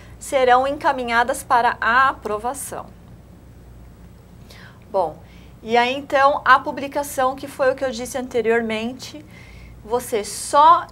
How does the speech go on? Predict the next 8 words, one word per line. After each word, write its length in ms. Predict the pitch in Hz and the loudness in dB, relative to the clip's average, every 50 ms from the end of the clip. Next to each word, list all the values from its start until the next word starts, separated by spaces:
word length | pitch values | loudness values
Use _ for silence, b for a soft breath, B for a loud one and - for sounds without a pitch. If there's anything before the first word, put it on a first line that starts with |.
| - | -10
envia 640 | 233 240 240 240 220 196 196 202 196 196 202 202 208 | -10 -8 -8 -8 -8 -8 -10 -10 -6 -4 -2 0 2
essa 440 | 220 233 254 285 294 302 - - 254 | 2 4 2 2 2 -2 -6 -10 -10
informação 680 | 240 - - 214 202 196 208 220 - - 202 180 190 | -10 -8 -8 -8 -6 -6 -8 -8 -8 -8 -6 -6 -8
para 320 | 190 - - 214 220 233 - | -8 -2 2 2 2 2 2
o 40 | - | -2
cidadão, 440 | - 220 196 196 190 196 190 190 | -6 -8 -6 -6 -4 -4 -4 -4
essa 200 | 196 220 214 196 | -6 -8 -10 -12
resposta, 840 | 196 220 220 220 - - - 175 165 165 170 165 - - - 247 | -10 -10 -10 -10 -10 -8 -6 -4 -4 -4 -4 -6 -10 -14 -16 -16